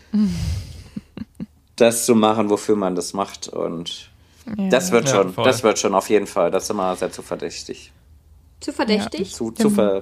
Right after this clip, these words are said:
Speaker 2: zuversichtlich.
Speaker 1: <laughs> Wir haben gestern, wir haben gestern erstmal alles, alles, was wir hatten an Wäsche und
Speaker 4: Oh ja.
Speaker 1: alles, was gewaschen wird. Also einmal den ganzen Werkstatt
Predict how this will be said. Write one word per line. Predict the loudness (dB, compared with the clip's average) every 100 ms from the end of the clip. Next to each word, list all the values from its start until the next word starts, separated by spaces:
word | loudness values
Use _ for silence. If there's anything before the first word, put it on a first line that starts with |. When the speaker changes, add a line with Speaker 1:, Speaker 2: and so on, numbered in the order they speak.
| -4
Speaker 2:
zuversichtlich. | -4 -4 -2 0 0
Speaker 1:
<laughs> | -2 -8 -8 -6 2 2 2 0 -2 -4 -6 -8 -8 -12 -14 -20 -20 -20 -20 -20 -6
Wir | -2
haben | 2
gestern, | 2 2 0 0 -4
wir | -4
haben | -2
gestern | -2 0 -2
erstmal | -2 -2 -2
alles, | 0 0 -2 -4 -16 -20 -6
alles, | -4 -2 -4 -8 -8
was | -8 -4
wir | -2 -2 -2
hatten | -6 -2 -2 -2
an | -2 -2 -2
Wäsche | -4 -4 -2 -2 0
und | 2
Speaker 4:
Oh | 2
ja. | 2
Speaker 1:
alles, | -2 -4
was | -8
gewaschen | -10 -6 -6 -4 -4
wird. | -2
Also | -4 -6 -4
einmal | 0 0
den | 0
ganzen | 0 -2 -2 -2 -2 -4
Werkstatt | -4 -4 -6 -6 -6 _ -20